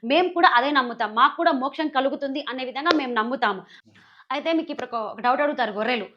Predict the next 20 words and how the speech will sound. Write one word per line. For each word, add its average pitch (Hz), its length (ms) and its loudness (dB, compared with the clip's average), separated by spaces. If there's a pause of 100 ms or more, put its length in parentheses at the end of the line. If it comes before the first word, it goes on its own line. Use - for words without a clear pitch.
(160)
ఏంటి 294 240 -2
అంటే, 302 280 -4 (120)
"ఏంటి 240 400 -8
ఒక 247 120 -6
రాజుకి 226 360 0
అరవై 226 240 2
వేల 262 160 -2
మంది 240 200 -8
కుమారులా?" 247 640 0 (240)
అవును, 196 340 -4 (100)
ఎందుకు 294 300 -4
అంటే 277 160 -4
అది 269 100 -6
త్రేతాయుగంలో 247 680 -4
పాసిబుల్. 220 500 -2
ఒక్కొక్క 277 240 -4
యుగానికి 285 480 0
ఒక్కొక్క 262 260 -4
ధర్మం 233 360 -2
ఉంటుంది. 208 440 -4